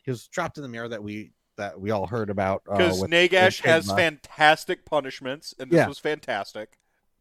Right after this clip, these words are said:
Speaker 1: Yeah, yeah, and he made, the punishment was, like, when an-, anybody looked in the mirror, they'd see, like, the most idealized version of themselves. But, uh, over time, it's hard to contain somebody as, uh, strong-willed as Sigvald,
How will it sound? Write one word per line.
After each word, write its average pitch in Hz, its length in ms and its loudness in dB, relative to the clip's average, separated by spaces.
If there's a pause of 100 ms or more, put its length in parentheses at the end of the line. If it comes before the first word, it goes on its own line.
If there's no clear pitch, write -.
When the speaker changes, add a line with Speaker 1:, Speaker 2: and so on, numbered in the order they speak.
(240)
Speaker 1:
Yeah, 370 280 -2
yeah, 156 240 -6
and 117 100 -8
he 123 80 -6
made, 120 400 0 (360)
the - 80 -6
punishment 185 420 -2
was, 107 240 -4
like, 104 160 -4
when 107 120 -8
an-, 107 200 -8 (100)
anybody 98 840 -6
looked 98 180 -10
in 104 100 -16
the 98 60 -14
mirror, 95 300 -12
they'd 90 180 -10
see, 98 160 -16
like, 90 220 -10 (120)
the 95 100 -12
most 95 260 -16
idealized 87 880 -14
version 87 340 -16
of 92 120 -16
themselves. 101 520 -8 (720)
But, 131 180 2
uh, 120 300 0
over 208 200 -2
time, 131 460 -6 (300)
it's 147 160 -8
hard 190 320 -2
to 107 320 -10
contain 104 720 -12 (480)
somebody 92 520 -8
as, 82 220 -16
uh, 82 200 -14
strong-willed 98 800 -8
as 90 180 -12
Sigvald, 90 640 -12